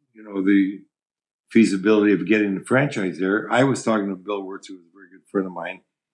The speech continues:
and Mike Ilitch. And I remember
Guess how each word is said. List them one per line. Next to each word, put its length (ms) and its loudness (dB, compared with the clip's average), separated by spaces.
and 100 0
Mike 240 2
Ilitch. 460 0
And 160 0
I 80 4
remember 840 2